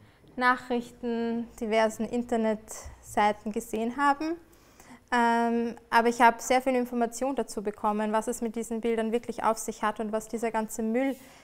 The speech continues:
ähm, der auf diesen Bildern zu sehen ist, mit, ähm, der Umwelt, mit uns, ähm, tut. Und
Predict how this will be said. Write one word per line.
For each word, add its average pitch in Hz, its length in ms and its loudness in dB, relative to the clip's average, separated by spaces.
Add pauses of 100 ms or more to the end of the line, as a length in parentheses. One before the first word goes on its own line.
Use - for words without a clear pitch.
(140)
ähm, 220 440 2
der 220 100 4
auf 220 100 0
diesen 233 240 -2
Bildern 226 460 2
zu 220 140 -8
sehen 226 280 -2
ist, 220 220 -4
mit, 220 180 -2 (920)
ähm, 220 300 0
der 214 140 2
Umwelt, 269 440 4
mit 247 160 0
uns, 262 520 0
ähm, 226 400 0
tut. 311 360 0 (800)
Und 240 320 2